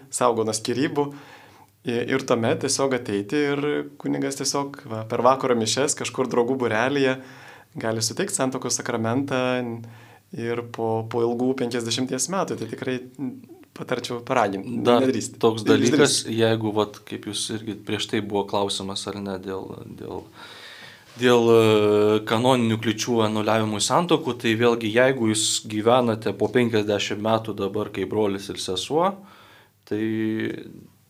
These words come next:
Speaker 2: tai neturėtų trukdyti priimti jums šiandien sakramentų.
Speaker 1: Taip, taip.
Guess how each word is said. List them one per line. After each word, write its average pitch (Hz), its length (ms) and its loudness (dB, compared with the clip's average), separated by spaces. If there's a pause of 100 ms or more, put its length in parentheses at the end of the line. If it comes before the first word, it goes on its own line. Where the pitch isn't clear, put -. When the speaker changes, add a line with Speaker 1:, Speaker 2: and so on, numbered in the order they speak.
(140)
Speaker 2:
tai 117 140 2
neturėtų 113 760 2
trukdyti 123 480 0
priimti 113 480 0
jums 104 160 -4
šiandien 101 400 0
sakramentų. - 800 0 (440)
Speaker 1:
Taip, 120 220 0 (220)
taip. 104 260 -16